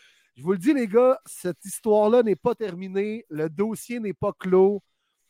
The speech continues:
Les Dolphins trippent sur Tom Brady. Tom Brady a une maison tout juste à côté du stade des Dolphins. Euh, un plus un, on arrive à deux, là.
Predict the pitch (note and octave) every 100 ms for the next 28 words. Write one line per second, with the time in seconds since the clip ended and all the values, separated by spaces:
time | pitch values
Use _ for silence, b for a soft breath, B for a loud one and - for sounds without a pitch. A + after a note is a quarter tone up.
0 | _ _ _ A#2+ D3 D#3+ G#3 G#3+ - B3
1 | A3+ - - G#3 C4+ - A3 - G#3 F#3+
2 | E3+ F3+ E3+ F#3+ G3+ A#3+ A3 F#3 G3+ F#3
3 | G#3+ F#3+ E3 E3 E3+ E3+ C#3 E3 F#3 G3
4 | G3+ _ - C4+ G3 A#3+ A3+ - F3 F3
5 | E3 F#3 F#3 C#3 - E3+ D#3 D3+ C#3 C3+
6 | B2+ D#3+ E3+ D#3+ C#3 _ _ _ _ _
7 | _ _ _ - C#3+ D3+ D#3 D#3 D#3 D3+
8 | D3+ D3 C3+ B2+ _ _ _ _ _ _
9 | _ - F#3+ G#3 A3+ - B3 B3+ G3+ G3+
10 | G3+ F#3 A3+ B3 E3 B2